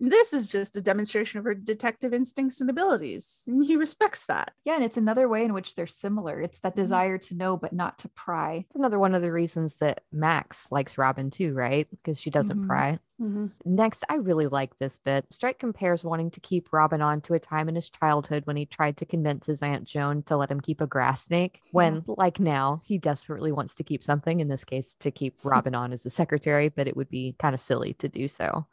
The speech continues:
Speaker 2: Yeah, I've always really liked this too. I think comparing how he feels about Robin to that overwhelming desire a child has for wanting a pet is really good.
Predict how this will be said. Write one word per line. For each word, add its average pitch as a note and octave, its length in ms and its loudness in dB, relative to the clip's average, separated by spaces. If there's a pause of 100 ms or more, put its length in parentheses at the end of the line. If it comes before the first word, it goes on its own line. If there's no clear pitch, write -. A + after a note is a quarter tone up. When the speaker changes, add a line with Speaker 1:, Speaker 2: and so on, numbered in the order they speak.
(280)
Speaker 2:
Yeah, E3+ 340 -6
I've G#3+ 180 2
always F#3+ 320 2
really F3 180 -6
liked E3+ 240 -6
this F3 200 -6
too. F3 320 -6 (180)
I A3+ 100 2
think B3 180 2
comparing G#3+ 440 2
how G3+ 200 -2
he G3 120 -2
feels G3 300 -4
about - 200 -4
Robin F3+ 360 0
to G3 120 -10
that F3+ 240 -2 (440)
overwhelming F#3 680 0
desire F3+ 500 -2
a F3+ 80 -4
child F3 480 -2
has F3+ 360 -2
for - 160 -6
wanting E3+ 320 -6
a F3 60 -8
pet E3+ 300 -8
is F3 180 -8
really E3+ 280 -10
good. D3+ 380 -12